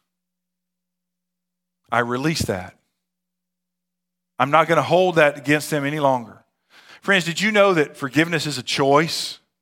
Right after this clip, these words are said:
You say, "Pastor, I just don't feel like it." Yeah, I understand that. A lot of, we don't feel like a lot of things. But God, the scripture says,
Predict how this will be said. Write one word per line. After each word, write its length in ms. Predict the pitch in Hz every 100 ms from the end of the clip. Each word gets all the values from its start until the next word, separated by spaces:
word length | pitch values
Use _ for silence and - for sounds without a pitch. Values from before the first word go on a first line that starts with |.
| _ _ _ -
You 40 |
say, 100 | 170
"Pastor, 280 | 190 196 196
I 60 |
just 140 | 180 175
don't 160 | 190
feel 240 | - 202 202
like 260 | 151 120
it." 160 | 123 -
Yeah, 240 | 147 175
I 160 | 160 147
understand 400 | 165 - 180 160
that. 240 | 135 135 - 143
A 40 |
lot 140 | 147
of, 60 | 147
we 100 | 151
don't 160 | 151 147
feel 120 | 151
like 140 | 139
a 40 | 147
lot 160 | 143
of 80 | 131
things. 400 | 123 107 107 - _ _ _ _ _ _ _ _ _ _ _ _ _ _ _
But 160 | 123 117
God, 420 | 139 156 151 139 - _ _
the 100 | 120
scripture 300 | - 139 131
says, 380 | - 131 120